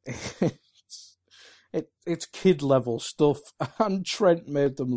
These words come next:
look like absolute children. And Divock Origi, I mean, it's not an easy goal, that's the thing, it's a brilliant <laughs> finish. It's against one of the,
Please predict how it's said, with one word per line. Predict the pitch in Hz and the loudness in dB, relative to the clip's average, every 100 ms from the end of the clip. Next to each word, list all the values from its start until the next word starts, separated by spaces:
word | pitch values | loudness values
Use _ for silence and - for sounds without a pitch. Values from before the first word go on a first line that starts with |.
| 127 | -2
look | 131 - | -4 -4
like | 139 135 - | -6 -6 -10
absolute | 135 - - 123 123 - | -10 -8 -6 -4 -4 -8
children. | - 123 120 120 123 _ - _ - | -8 -6 -4 -4 -6 _ -20 _ -6
And | 185 | -2
Divock | 170 294 233 | 0 2 4
Origi, | 214 202 247 202 170 | 6 6 4 2 0
I | |
mean, | 180 220 | 2 2
it's | 220 196 | 2 4
not | 254 262 | 4 4
an | 175 | 0
easy | 208 165 135 | 0 -2 -2
goal, | 135 196 208 | 0 0 0
that's | 147 - | -2 -4
the | 160 | -6
thing, | - 214 | -2 -4
it's | 151 | -6
a | - 156 | -10 -8
brilliant | 196 240 143 | -6 -6 -10
<laughs> | |
finish. | - 160 - - 175 - _ - - - _ | -4 -4 -4 -14 -14 -16 _ -20 -20 -20 _
It's | 160 | -10
against | 175 196 165 - | 0 0 0 2
one | 160 170 | 4 4
of | |
the, | 160 | 2